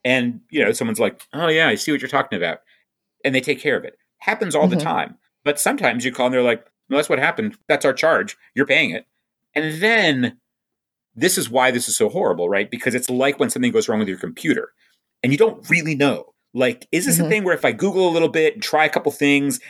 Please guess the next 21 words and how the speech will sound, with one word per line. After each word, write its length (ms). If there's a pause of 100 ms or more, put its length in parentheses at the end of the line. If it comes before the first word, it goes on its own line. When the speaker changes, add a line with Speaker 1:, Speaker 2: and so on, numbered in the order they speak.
Speaker 1:
and 100
s-, 120 (160)
invest 400
ten 220
minutes 280
in 100
it, 180 (340)
I 60
can 160
fix 300
it? 220 (360)
Or 120
is 120
this 220
this 160
kind 160
of 60
thing 140
where 100
if, 80
like, 300